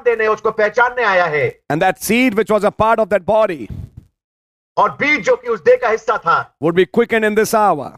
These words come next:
Speaker 1: इस घड़ी में जगा दिया जाएगा।
Speaker 2: This is the bride's revival.
Speaker 1: ये दुल्हन की बेदारी है।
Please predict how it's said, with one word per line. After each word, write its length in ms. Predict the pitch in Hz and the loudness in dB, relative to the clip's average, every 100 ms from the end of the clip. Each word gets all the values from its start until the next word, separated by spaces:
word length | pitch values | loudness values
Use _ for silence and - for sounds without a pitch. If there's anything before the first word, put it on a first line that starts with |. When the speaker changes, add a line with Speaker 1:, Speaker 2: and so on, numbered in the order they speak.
| _ _ _ - _ _ _ _ _ - | _ _ _ -20 _ _ _ _ _ -8
Speaker 1:
इस 100 | 165 | -4
घड़ी 260 | 131 226 277 | -2 -2 -2
में 120 | 240 | -2
जगा 280 | 208 214 240 | 0 0 0
दिया 160 | 220 | 0
जाएगा। 520 | 208 208 190 151 120 - | -2 0 0 -2 -4 -6
Speaker 2:
This 240 | - 180 | -2 0
is 140 | 220 | 0
the 120 | 190 165 | 0 -2
bride's 460 | 156 196 214 208 | 0 0 0 -2
revival. 880 | 180 208 202 165 131 90 - - - _ _ _ _ _ _ - | -2 0 2 0 -2 -10 -10 -14 -14 _ _ _ _ _ _ -6
Speaker 1:
ये 220 | 123 285 | 0 0
दुल्हन 280 | 277 233 226 | 2 0 0
की 200 | 285 262 | -4 -4
बेदारी 400 | 220 214 202 196 | -2 0 0 0
है। 300 | 156 135 - | 0 0 -4